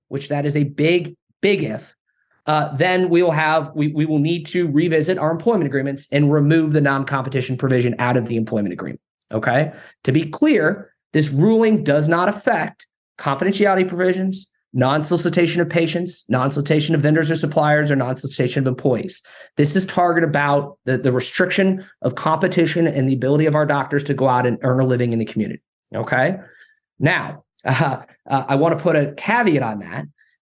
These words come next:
in that, uh, clever lawyers or sloppy ones, however you wanna see it, can use, uh, and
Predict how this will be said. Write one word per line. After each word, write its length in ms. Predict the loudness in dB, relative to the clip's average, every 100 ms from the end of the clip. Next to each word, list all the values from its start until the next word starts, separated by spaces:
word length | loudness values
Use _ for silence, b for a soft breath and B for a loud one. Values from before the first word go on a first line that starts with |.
| -2
in 200 | 2 2
that, 440 | 2 0 -2 -6 -4
uh, 220 | -2 -2 -8 _ _
clever 380 | -2 0 2 2
lawyers 400 | 2 2 0 0
or 180 | -2 -2
sloppy 380 | 0 0 0 -4
ones, 260 | -4 -6
however 140 | -2 0
you 60 |
wanna 160 | 0 -2
see 220 | 0 2
it, 240 | 0 -4 _ _ -4
can 240 | 0 2
use, 580 | 2 4 4 2 -2 -4
uh, 240 | -2 0 0
and 140 | 0